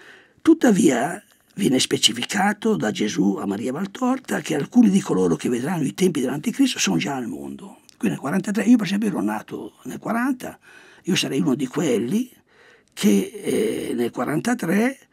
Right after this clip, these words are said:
ero già al, al mondo e, e potrei essere uno di quelli che vedranno i tempi dell'anticristo, detto in parole povere. Numero due,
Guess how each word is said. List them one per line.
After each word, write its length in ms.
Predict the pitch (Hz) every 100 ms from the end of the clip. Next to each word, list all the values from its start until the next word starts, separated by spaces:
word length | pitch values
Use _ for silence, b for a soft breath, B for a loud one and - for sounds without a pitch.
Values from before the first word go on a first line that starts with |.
| b b b _
ero 260 | 160 147 147
già 340 | 143 151 127
al, 140 | 127
al 140 | - 175
mondo 520 | - 147 190 247 302
e, 240 | 220 180
e 80 | 131
potrei 380 | - - - 151
essere 200 | 160 156
uno 80 | 151
di 100 | 202
quelli 280 | - 196 247
che 100 | 277
vedranno 340 | 240 143 233
i 80 | 220
tempi 300 | - 254 202
dell'anticristo, 1000 | 165 147 - 147 165 175 - - - - _ _
detto 180 | - 107
in 60 |
parole 300 | - - -
povere. 420 | - - - - - _ _ _ _ B B B B B B _
Numero 280 | 311 330 320
due, 420 | 233 247 247 247